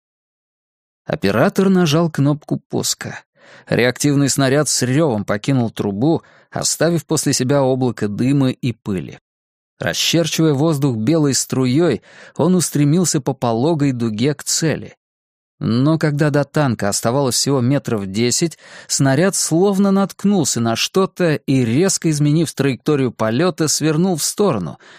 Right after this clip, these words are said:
и врезался в землю метрах в двадцати от танка.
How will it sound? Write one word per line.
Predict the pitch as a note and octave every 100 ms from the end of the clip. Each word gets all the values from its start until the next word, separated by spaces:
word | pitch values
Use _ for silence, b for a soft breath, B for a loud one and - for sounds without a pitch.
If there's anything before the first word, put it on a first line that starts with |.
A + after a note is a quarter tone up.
| B
и | B2
врезался | A#2 C#3+ F3+ F3+ - D3+
в |
землю | A#2 D#3 E3
метрах | C3+ C#3 D3 D3
в | B2+
двадцати | B2 B2+ - C#3
от | C3+ C3 -
танка. | D#3 F#2+ - D2+